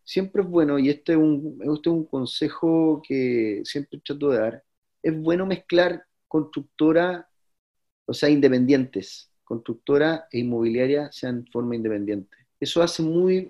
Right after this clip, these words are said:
muy bien al proyecto que sea un poco más sano. No es que sea malo,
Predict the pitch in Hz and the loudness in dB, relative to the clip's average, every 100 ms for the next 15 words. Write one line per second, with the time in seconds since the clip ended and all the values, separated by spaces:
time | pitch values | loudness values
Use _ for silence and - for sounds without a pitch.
0 | - 151 165 147 160 175 190 - - 139 | -10 -2 -2 2 4 4 0 -10 -4 -2
1 | 135 - 127 151 - 151 143 147 143 135 | -2 2 6 6 6 2 4 2 2 2
2 | 147 143 127 - 135 98 - _ _ _ | 2 2 0 -2 -2 -2 -6 _ _ _
3 | _ _ _ _ - 151 160 165 170 151 | _ _ _ _ 2 2 2 0 4 6
4 | 165 156 110 127 | 6 6 4 -2